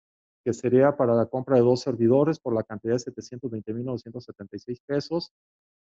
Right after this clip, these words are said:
para la compra de nueve switch por la cantidad de noventa y nueve mil novecientos setenta y tres,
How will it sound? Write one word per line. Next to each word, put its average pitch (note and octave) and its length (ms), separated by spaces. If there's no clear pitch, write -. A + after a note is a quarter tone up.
para A2+ 200
la A2 140
compra C3 380
de A2 220
nueve B2 300
switch D#3 440
por G#2+ 120
la G#2 140
cantidad A#2 340
de B2+ 60
noventa A#2+ 300
y G#2+ 40
nueve G#2 160
mil B2 300
novecientos A2 460
setenta A2 340
y A2 60
tres, D#3 360